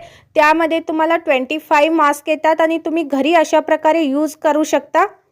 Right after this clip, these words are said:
आता हा जो मास्क आहे तो इथं मी, अ, जे आपण इथं राईस वॉटर बनवलेलं आहे त्यामध्ये इथं, अ, भिजत ठेवायचं आहे चार ते पाच मिनिट आणि इथं मास्क आहे तो,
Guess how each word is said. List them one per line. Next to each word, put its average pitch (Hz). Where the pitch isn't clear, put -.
आता 302
हा 302
जो 339
मास्क 302
आहे 320
तो 320
इथं 320
मी, 359
अ, 277
जे 269
आपण 320
इथं 330
राईस 285
वॉटर 302
बनवलेलं 294
आहे 320
त्यामध्ये 311
इथं, 339
अ, 254
भिजत 269
ठेवायचं 285
आहे 311
चार 277
ते 311
पाच 277
मिनिट 311
आणि 311
इथं 330
मास्क 311
आहे 330
तो, 359